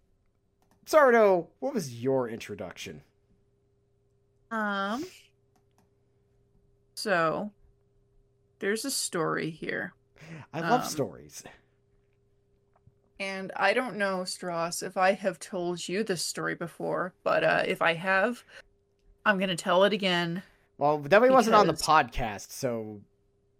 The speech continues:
Speaker 1: it's not just
Speaker 2: Yeah,
Speaker 1: for
Speaker 2: I'm,
Speaker 1: me.
Speaker 2: I'm gonna
Speaker 1: It's
Speaker 2: tell
Speaker 1: for
Speaker 2: you again 'cause it was really funny.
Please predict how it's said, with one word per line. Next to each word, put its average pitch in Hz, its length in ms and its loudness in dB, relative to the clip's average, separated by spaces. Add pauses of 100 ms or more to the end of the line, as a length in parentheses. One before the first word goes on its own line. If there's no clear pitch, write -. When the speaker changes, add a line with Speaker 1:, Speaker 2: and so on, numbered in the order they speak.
(540)
Speaker 1:
it's - 160 -16
not 165 180 -6
just - 280 -8
Speaker 2:
Yeah, 233 180 0
Speaker 1:
for - 120 -2
Speaker 2:
I'm, - 60 -2
Speaker 1:
me. 123 240 -4 (520)
Speaker 2:
I'm 320 80 2
gonna 381 140 0
Speaker 1:
It's 339 80 -4
Speaker 2:
tell 359 100 2
Speaker 1:
for 370 60 6
Speaker 2:
you 320 80 6
again 269 260 4
'cause 233 160 0
it 220 80 0
was 220 140 -2
really 196 240 2
funny. - 480 -8